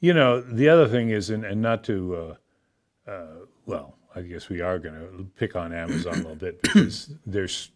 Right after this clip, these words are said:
so big, and at this time of year, they're so, we're all using them or, or getting something from them.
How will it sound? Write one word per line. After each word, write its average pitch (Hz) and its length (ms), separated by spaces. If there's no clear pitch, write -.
so 139 360
big, 104 260
and 95 160
at 101 100
this 127 200
time 135 260
of 101 140
year, 101 320
they're 92 180
so, 110 520
we're 127 320
all 120 200
using 131 500
them 117 220
or, 92 320
or 90 220
getting 117 380
something 120 400
from 110 320
them. 101 320